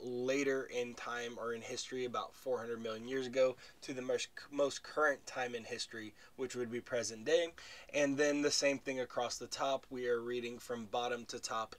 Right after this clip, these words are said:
in time. So closer they are to the common green algal,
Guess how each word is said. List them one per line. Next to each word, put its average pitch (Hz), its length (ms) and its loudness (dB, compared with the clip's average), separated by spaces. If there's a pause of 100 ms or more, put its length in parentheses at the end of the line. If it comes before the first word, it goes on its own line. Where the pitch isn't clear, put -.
(100)
in 110 140 -10
time. 160 420 2 (280)
So 135 360 4
closer 143 760 4
they 127 300 2
are 123 300 2
to 127 300 -4
the 117 180 -6
common 123 500 -2
green 123 300 -4 (100)
algal, 113 600 -2